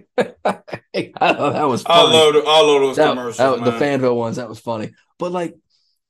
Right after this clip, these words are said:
Speaker 1: let us know. Feed the algorithm gods. I don't know why it works, but it does. And if it didn't work, as I always say, treat it like a bad date. It's not you. It's us. It's not us. It's you. Whatever helps you sleep at night. Just don't be petty and leave one-star reviews after that.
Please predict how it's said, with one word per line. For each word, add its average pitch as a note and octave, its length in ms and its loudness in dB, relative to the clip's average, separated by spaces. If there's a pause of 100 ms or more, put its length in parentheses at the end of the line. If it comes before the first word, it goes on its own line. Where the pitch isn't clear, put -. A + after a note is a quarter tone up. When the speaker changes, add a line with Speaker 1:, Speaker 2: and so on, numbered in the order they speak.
(640)
Speaker 1:
let F3 200 -4
us C#3+ 160 -6
know. A#2 200 -4
Feed D#3 280 -4
the D3+ 80 -4
algorithm A#2+ 340 -8
gods. G#2+ 380 -8
I D3+ 80 -12
don't D#3+ 100 -8
know D3 80 -8
why A#2+ 200 -8
it G#2+ 80 -10
works, G#2+ 220 -12
but G#2 120 -16
it G2+ 80 -16
does. G#2 320 -4
And A#2 80 -4
if A#2 100 -4
it B2 80 -14
didn't D3+ 220 -4
work, C#3+ 280 -4 (1160)
as A#2+ 180 -8
I A#2+ 140 -4
always A#2+ 240 -6
say, D3 360 -8
treat F#3 240 -10
it E3 40 -4
like E3 120 -6
a E3 40 -10
bad D#3+ 260 -6
date. D3 360 -6
It's - 160 -20
not D3 200 -10
you. C3+ 280 -6
It's A#2+ 140 -10
us. C#3 280 -4
It's - 180 -16
not C3+ 200 -6
us. B2 300 -4
It's A2 200 -14
you. C3+ 160 -2
Whatever C3 420 -4
helps B2+ 200 -8
you A#2 60 -20
sleep A#2+ 280 -8
at A2+ 60 -4
night. A2+ 180 -4
Just B2+ 160 -14
don't C#3+ 140 -6
be B2 100 -8
petty A#2+ 300 -8
and A2+ 100 -10
leave G#2+ 140 -10
one-star G#2+ 300 -10
reviews G#2+ 380 -6
after A#2 220 -2
that. A#2 240 -2